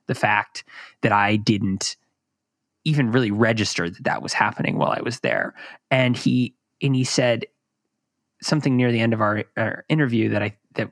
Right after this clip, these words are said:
really kind of struck me. And it was one of the reasons why it didn't register is because this is just what he does with absolutely every news story. Anything that happens, any tragedy that happens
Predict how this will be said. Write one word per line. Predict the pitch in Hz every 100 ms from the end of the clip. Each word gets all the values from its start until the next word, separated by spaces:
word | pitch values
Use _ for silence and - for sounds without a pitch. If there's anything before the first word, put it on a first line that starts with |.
| -
really | 139 131
kind | 117 110
of | 104
struck | - 147 147
me. | 135 110
And | 104
it | -
was | 117 - - - _
one | 151 175
of | 151
the | 123
reasons | 127 131 120 110
why | 113 143 165 - - - - - _ _ -
it | 127
didn't | 120 107 -
register | 95 90 - - 73 - - - _ _
is | 131
because | 120 127 123 110
this | - 135
is | 156 -
just | - 135 123 -
what | 123
he | - 120
does | 110 101 98 95 - -
with | 113 104 -
absolutely | 127 120 - 120 113 110 98
every | 110 104 101
news | 95 101 95
story. | - - 78 57 - _ _ _ _
Anything | 147 165 180 156 143 147 143 - -
that | - 127
happens, | 135 127 127 117
any | 160 202
tragedy | - - 131 139 143 131
that | 113
happens | - 113 - 107 104 -